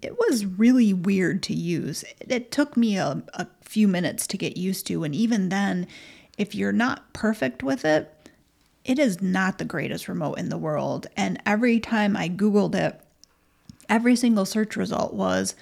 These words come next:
"How, what is a replacement for the L G Magic Remote?" Because I cannot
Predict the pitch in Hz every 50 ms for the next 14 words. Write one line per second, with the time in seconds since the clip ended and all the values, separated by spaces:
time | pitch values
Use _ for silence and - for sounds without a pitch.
0 | - - _ _ _ - - 190 196 202 208 208 - - 190 175 196 208 208 220
1 | 208 208 175 185 185 - - - 190 190 - - 190 170 - - - - 180 175
2 | 175 170 175 175 175 170 165 180 175 180 - - - - 202 190 190 196 180 185
3 | 180 175 170 170 165 160 - - - - - - 190 196 185 - - - - 240
4 | - - - 165 180 175 - - - - 196 185 165 - - - 170 170 156 160
5 | 151 160 156 -